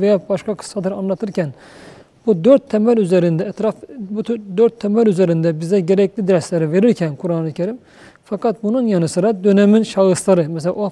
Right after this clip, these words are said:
kıssadaki kahramanlar, insanları, geçtiği yeri, o geçtiği yerin ve yaşanılan o zamanın, o toplumun hemen hemen bütün özelliklerini, sosyolojik, psikolojik, ekonomik bütün özelliklerini de bize anlatır.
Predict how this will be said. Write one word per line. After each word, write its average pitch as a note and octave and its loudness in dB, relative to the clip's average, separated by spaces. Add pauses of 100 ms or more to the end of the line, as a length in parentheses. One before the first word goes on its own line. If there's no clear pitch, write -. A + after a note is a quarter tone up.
(140)
kıssadaki F3+ -4
kahramanlar, F3+ 0
insanları, F3 -2 (840)
geçtiği G3+ 4
yeri, E3+ 2 (520)
o G#3+ 4
geçtiği G3+ 0
yerin G#3+ 0
ve G#3+ 2
yaşanılan G3 0
o A3 2
zamanın, F3+ 0 (540)
o G#3+ 2
toplumun G3 -2
hemen G3+ -2
hemen G3 -2
bütün A#3+ -2
özelliklerini, E3 0
sosyolojik, F3+ -4
psikolojik, F#3+ -4
ekonomik G3 -6
bütün A3 -4
özelliklerini F#3+ -4
de A#3+ -4 (500)
bize G#3 0
anlatır. G3+ 2